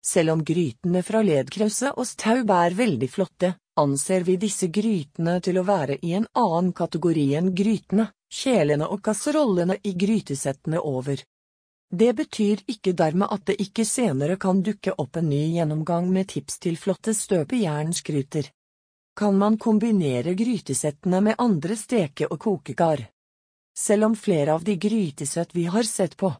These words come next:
også kommer med matchende stekepanner og støpejernsgryter, kan det være enkelte hvor dette er begrenset. Det kan også være at gryteserien i fremtiden ikke lenger vil være i salg. Når det kommer til kjeler og kasseroller,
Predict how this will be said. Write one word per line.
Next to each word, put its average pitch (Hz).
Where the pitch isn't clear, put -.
også 175
kommer 151
med 185
matchende 214
stekepanner 190
og 226
støpejernsgryter, 180
kan 226
det 262
være 302
enkelte 202
hvor 214
dette 202
er 156
begrenset. 151
Det 254
kan 196
også 180
være 143
at -
gryteserien 160
i 190
fremtiden 147
ikke 240
lenger 143
vil 196
være 165
i 190
salg. 117
Når 277
det 302
kommer 190
til 196
kjeler 185
og 180
kasseroller, 139